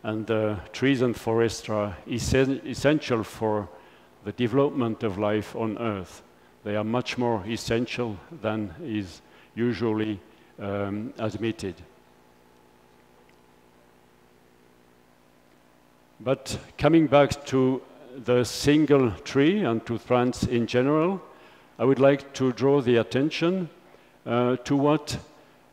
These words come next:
uh, photosynthesis effectively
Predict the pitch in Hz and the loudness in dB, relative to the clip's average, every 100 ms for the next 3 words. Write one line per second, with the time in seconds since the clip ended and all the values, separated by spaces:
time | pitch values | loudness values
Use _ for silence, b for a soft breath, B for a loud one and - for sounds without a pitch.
0 | - 120 120 120 127 - - 165 165 - | -4 0 2 2 -2 -4 0 2 2 2
1 | 143 127 117 101 110 92 - - - - | 0 2 0 2 -2 -2 -8 -14 -18 -2
2 | 123 - 135 - 123 110 123 117 | 0 2 0 0 0 2 2 2